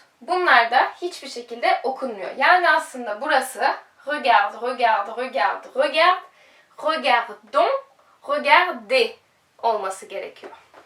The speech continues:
Şimdi, e, birkaç tane kullanımını göre-, görelim. Regarder en kolay fiillerden bence. Çünkü çok prepozisyon kullanmıyor. Mesela,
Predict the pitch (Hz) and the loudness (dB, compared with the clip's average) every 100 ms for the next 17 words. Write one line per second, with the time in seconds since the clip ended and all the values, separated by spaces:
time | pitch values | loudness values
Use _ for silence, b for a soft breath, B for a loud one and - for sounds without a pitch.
0 | B B B B - 453 415 415 427 - | B B B B -4 -2 0 0 0 2
1 | - 294 359 359 330 294 285 440 - 320 | 4 4 2 0 -2 0 -2 -2 -4 -2
2 | 320 277 262 240 190 185 - - 214 233 | -2 -2 -6 -8 -10 -8 -8 -10 -8 -4
3 | 196 202 285 - B B - 359 359 359 | -4 -2 -4 -6 B B -4 0 4 4
4 | 381 415 - 339 359 349 277 226 220 240 | 4 -4 -2 0 0 0 2 2 0 -6
5 | 214 208 208 202 202 202 208 349 359 320 | -10 -2 -2 0 -2 -2 -4 -6 -12 -12
6 | 320 359 - - 320 285 262 262 403 440 | -6 -4 -4 -8 -10 -8 -8 -6 -6 -6
7 | - 285 262 233 185 - - - _ _ | -4 4 6 4 -2 -2 -2 -4 _ _
8 | _ _ _ _ _ _ _ _ _ _ | _ _ _ _ _ _ _ _ _ _
9 | - 262 311 320 285 220 202 | -18 -8 -6 -4 0 0 0